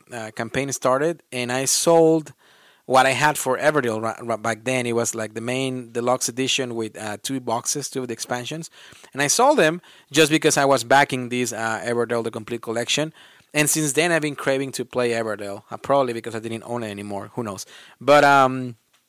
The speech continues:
uh, I'm, I'm eager to play. So as soon as I have it all arranged and everything, for sure, I'm gonna put some pictures in social media and, and the game will be there. But enough with my,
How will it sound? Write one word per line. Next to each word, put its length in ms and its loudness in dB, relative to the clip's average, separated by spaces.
uh, 200 0
I'm, 180 2
I'm 140 2
eager 180 4
to 120 -6
play. 360 -2
So 400 0
as 120 -4
soon 140 -2
as 140 0
I 60 -2
have 160 2
it 120 0
all 120 0
arranged 340 2
and 80 -6
everything, 380 -2
for 180 -4
sure, 240 4
I'm 100 0
gonna 160 -2
put 180 -4
some 160 -4
pictures 360 -4
in 80 -8
social 320 -6
media 340 2
and, 280 -6
and 180 -2
the 80 0
game 400 0
will 300 0
be 160 -6
there. 260 -4
But 300 2
enough 320 6
with 240 4
my, 180 0